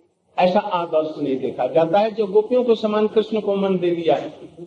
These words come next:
विषम पितामह तो भक्त है ना, अपने मन दे दिया तो लड़े किस लिए वहां? दुर्योधन के तरफ से। उन्होंने तो शरीर भी नहीं दिया।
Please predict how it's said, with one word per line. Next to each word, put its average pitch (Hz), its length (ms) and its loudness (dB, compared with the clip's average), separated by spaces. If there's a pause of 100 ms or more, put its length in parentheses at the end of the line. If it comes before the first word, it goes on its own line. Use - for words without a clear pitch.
(1700)
विषम 180 260 0
पितामह 220 420 0
तो 226 100 0
भक्त 202 300 0
है 226 220 2
ना, 240 100 0 (1700)
अपने 196 240 2
मन 233 220 2
दे 240 140 6
दिया 269 420 2 (1160)
तो 185 80 6
लड़े 220 260 4
किस 285 240 -2
लिए 233 300 2
वहां? 180 280 0 (1700)
दुर्योधन 214 440 4
के 226 120 2
तरफ 190 320 2
से। - 280 -12 (240)
उन्होंने 214 220 6
तो 233 140 4
शरीर 240 400 2
भी 277 80 0
नहीं 226 260 4
दिया। 143 200 2